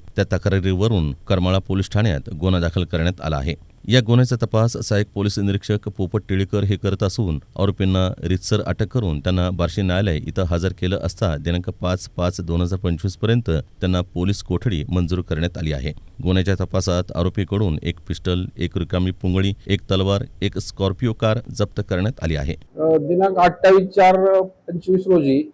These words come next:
Speaker 2: अ, अंगी नंबर एक येथील, अ, या गावातील फिर्यादी, अ, अभयसिंह बाळासाहेब देशमुख यांना,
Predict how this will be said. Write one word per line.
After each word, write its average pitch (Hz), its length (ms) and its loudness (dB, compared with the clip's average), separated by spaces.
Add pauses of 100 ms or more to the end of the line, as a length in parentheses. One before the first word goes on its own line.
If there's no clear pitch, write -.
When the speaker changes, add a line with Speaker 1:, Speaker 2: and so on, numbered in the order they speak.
(180)
Speaker 2:
अ, 139 60 2 (960)
अंगी 175 340 6
नंबर 175 260 6
एक 160 200 4 (140)
येथील, 165 420 0
अ, 156 120 6 (680)
या 143 120 4
गावातील 151 520 6
फिर्यादी, 151 720 2 (560)
अ, 127 100 0 (520)
अभयसिंह 147 380 4
बाळासाहेब 147 400 6
देशमुख 147 340 2 (1160)
यांना, 165 440 6